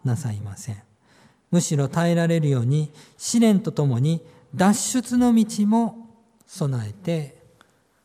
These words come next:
いてくださいます」と。父なる神様は御子イエスを荒野に使わしたように、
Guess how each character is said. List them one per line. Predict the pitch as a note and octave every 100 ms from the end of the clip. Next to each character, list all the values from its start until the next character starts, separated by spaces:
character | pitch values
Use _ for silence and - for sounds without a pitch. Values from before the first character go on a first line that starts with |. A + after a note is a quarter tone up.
| _ _ _ _ _ _ -
い | C#3
て | A#2+
く | A2 G#2
だ | G2
さ | -
い | G#2+
ま | G#2 B2
す」 | A#2+ -
と。 | - _ _ _ _ _ _ _ _ _ _ _ _ _ _ _ _ _ _ _ _ _ _ _ - - -
父 | A3 A3+
な |
る | G3
神 | F#3 E3+
様 | E3+ D#3+
は | D#3
御 | F#3+
子 | F3+
イ | D#3+
エ |
ス | D3 C#3
を | B2
荒 | D#3+ E3+
野 | E3
に | E3 D#3
使 | - E3
わ | D#3+
し | D#3
た | - C3+
よ | B2+
う | A#2+
に、 | F#3 G3